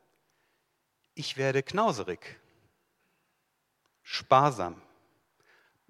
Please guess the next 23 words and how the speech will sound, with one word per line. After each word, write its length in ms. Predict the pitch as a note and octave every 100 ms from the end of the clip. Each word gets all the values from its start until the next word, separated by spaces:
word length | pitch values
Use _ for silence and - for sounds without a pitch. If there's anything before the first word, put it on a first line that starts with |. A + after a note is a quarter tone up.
| _ _ -
Geizig 480 | C3 - - F3+
noch 200 | C#3 G2
nicht, 520 | G#2+ E3+ C#4 - - - _ _ _ _ _ _ _ _ _ _ _ _ _ _ _ _ _ -
aber 540 | C3 C3+ C3+ C3 -
an 120 | C3+
manchen 280 | C#4+ - G#3+
Stellen 320 | - D#3+ D3+
tendiere 420 | - D3 F3+ C4+
ich 100 | A#2+
in 80 | G#2+
diese 260 | A2+ A2+ B2+
Richtung. 400 | F#3 - F2+ E2+ _ _ _ _ _ _ _ _ _ _
Und 200 | - C3+
es 100 | C3
erschrickt 680 | - B2+ - - - - -
mich, 460 | A#2+ G3 - - - _ _ _
weil 300 | A2+ D3+ D#3+
ich 180 | D3+ C#3
mich 240 | D#3 -
so 340 | - D#3+ E3
eigentlich 440 | B2+ C#3 G3+ E3 D3
nicht 320 | D#3+ - -
kenne. 300 | - D3